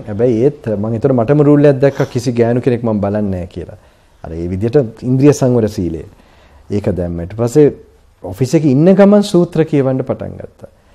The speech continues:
ඒ කියන්නේ සූත්‍ර කියවනවා, ඒක දන්නවා. මට ගුරු හාමුදුරු කිව්වා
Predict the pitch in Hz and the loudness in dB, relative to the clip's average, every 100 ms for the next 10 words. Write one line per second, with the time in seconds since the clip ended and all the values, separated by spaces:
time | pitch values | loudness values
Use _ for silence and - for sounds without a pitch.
0 | - 98 123 - 120 120 143 147 143 139 | -12 -6 -4 -2 -2 -2 -2 -2 0 2
1 | 151 147 131 127 120 147 180 151 113 120 | 2 0 0 0 2 2 0 0 -2 -4
2 | 98 117 117 131 131 127 123 123 147 | -4 -4 -4 -2 -4 -4 -4 -2 0